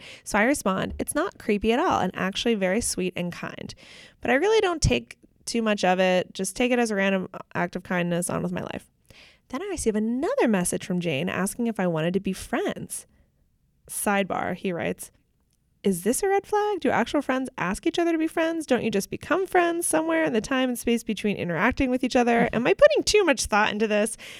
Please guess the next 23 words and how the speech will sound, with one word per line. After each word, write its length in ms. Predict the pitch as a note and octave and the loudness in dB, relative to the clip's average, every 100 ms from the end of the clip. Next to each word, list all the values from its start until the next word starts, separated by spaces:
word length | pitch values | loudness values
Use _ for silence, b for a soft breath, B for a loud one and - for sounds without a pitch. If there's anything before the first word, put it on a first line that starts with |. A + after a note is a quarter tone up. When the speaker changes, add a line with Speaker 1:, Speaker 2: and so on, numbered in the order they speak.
| B B | B B
Speaker 1:
Anyways, 480 | C#4 C#4 G#3+ F#3+ G3 | 2 4 4 4 2
I 120 | G3+ | 2
was 140 | G3 | 2
totally 300 | C#4+ C#4+ D#4 | 2 4 4
aware 280 | C4+ G3 G3 | 4 4 2
of 80 | G#3 | 2
how 100 | G#3 | 2
nebulous 480 | F#3+ F3+ F3+ F3 F#3 | 2 0 2 0 -2
it 80 | F#3 | -4
started 420 | - F#3+ F#3 F3+ | -2 0 -2 -4
s-, 200 | - - - | -6 -8 -4
as 160 | F3 | -2
strictly 360 | - - F3+ F#3 | -2 -4 -2 -2
an 80 | F3 | -2
online 800 | E3 F3 E3+ E3+ - F3 E3 E3 | -2 -2 -4 -6 -8 -6 -4 -4
relationship." 640 | E3+ E3+ F3 F3+ - - B B B B _ - | -2 -2 -4 -6 -6 -8 B B B B _ -8
I 80 | G3+ | -6
don't 220 | F4+ G4 | -6 -8
think 180 | G4+ G4+ | -8 -4
it's 160 | F4+ - | -4 -2
weird 460 | F3+ F3+ F3 F3 | -2 0 0 -2
to 100 | G3 | -2
say, 220 | F#3+ F#3+ | -2 -2